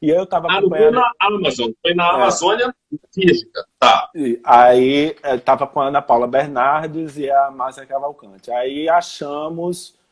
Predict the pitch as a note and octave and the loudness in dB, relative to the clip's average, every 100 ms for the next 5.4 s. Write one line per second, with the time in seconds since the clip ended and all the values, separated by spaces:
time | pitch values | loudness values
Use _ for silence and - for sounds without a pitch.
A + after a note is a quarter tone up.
0 | _ _ _ _ _ _ _ _ _ - | _ _ _ _ _ _ _ _ _ -10
1 | D3 C3 C#3 C#3+ D3 - - D3 C3 D3 | -6 -4 -4 -2 -4 -4 0 4 4 2
2 | D3 C3+ C3 C#3+ D3+ - D3 F3+ F3 - | 0 -4 -4 -4 -6 -2 0 4 4 2
3 | - - C#3+ - _ - - _ - - | -4 -6 -8 -10 _ -20 -20 _ -20 -20
4 | - _ _ - - - - - - - | -20 _ _ -18 -16 -14 -14 -14 -18 -20
5 | _ - F3+ | _ -4 -4